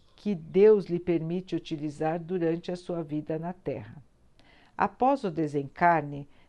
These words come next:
terá ele o direito de transmitir essa fortuna para os seus descendentes?" O homem, ao desencarnar, pode perfeitamente transmitir os bens que utilizou durante a vida,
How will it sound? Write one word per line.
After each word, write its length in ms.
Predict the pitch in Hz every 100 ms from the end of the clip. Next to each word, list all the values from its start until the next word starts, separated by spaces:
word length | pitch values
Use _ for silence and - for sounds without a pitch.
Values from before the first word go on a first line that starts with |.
| _
terá 340 | - 262 269 226
ele 300 | 208 220 190
o 80 | 175
direito 640 | 170 165 185 247 226 185
de 140 | 156 165
transmitir 720 | - 170 147 147 147 - 180
essa 240 | 160 -
fortuna 640 | 160 156 151 - 202 196 156
para 220 | 156 151
os 120 | 151
seus 260 | - 165 143
descendentes?" 1080 | 151 - 135 135 175 214 202 - 185 - - _ _ _ _ _ - - - - _ - - _ -
O 120 | 214
homem, 340 | 226 277 254
ao 80 | 214
desencarnar, 920 | 165 151 156 147 143 139 151 196 208 -
pode 260 | 196 190
perfeitamente 1040 | 196 247 330 - 233 226 170 165 202 208 202
transmitir 760 | 202 202 185 175 175 - 170
os 200 | 160 147
bens 400 | 139 165 202 208
que 100 | -
utilizou 640 | 170 - 156 143 139 170 180
durante 480 | 165 156 156 156 147
a 60 |
vida, 500 | 143 139 135 - 113